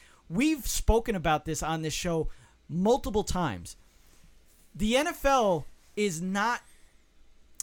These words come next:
it's not good for a running quarterback.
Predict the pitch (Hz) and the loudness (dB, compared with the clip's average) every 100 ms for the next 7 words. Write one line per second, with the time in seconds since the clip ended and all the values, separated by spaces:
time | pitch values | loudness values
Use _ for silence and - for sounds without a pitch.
0 | - - - - - - - - _ - | -16 -20 -20 -20 -20 -20 -20 -20 _ -6
1 | 233 - 214 240 247 - - 220 202 135 | -4 -2 -2 -2 -4 -10 0 4 4 0
2 | 180 160 143 156 147 - 143 110 - - | -4 -4 -2 -2 -2 -4 -6 -6 -12 -20